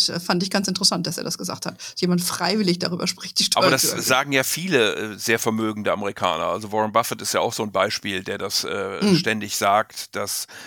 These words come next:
Speaker 2: die Steuergesetzgebung dort, äh, sagen wir mal,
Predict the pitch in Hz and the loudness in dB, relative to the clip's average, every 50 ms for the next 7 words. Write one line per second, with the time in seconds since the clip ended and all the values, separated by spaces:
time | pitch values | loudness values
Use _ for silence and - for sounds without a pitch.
0 | - - - 107 - - 113 113 113 113 107 98 104 101 - - - 107 104 101 | -18 -14 -10 -6 -2 0 2 2 2 2 0 -2 -4 -4 -4 -4 -2 -2 -2 -2
1 | 104 104 - - 104 101 - - _ - - 69 78 78 73 65 - - - - | -4 -4 -4 -2 0 0 0 -2 _ -12 -14 -14 -14 -14 -16 -18 -20 -20 -20 -20
2 | _ _ _ _ _ _ _ _ - 107 107 107 107 104 104 104 101 101 98 87 | _ _ _ _ _ _ _ _ -10 -6 -4 -4 -2 0 2 2 4 2 2 0